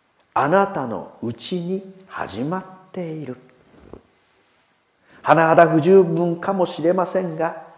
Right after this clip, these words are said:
それでも御国は私たちのうちに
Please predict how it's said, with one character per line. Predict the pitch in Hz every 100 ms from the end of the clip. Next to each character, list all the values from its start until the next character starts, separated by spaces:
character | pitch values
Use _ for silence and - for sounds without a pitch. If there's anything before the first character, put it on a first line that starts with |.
| _ _ _ _ _ -
そ | - 247
れ | 285
で | 285
も | 220 107 - - - _ _ _ _ -
御 | 104 139
国 | 139 185 175
は | 165 175 214 - - _ _ -
私 | 123 - 233 - -
た | 202
ち | 196
の | 175 - -
う | 156
ち | 165 - 202
に | 190 214 208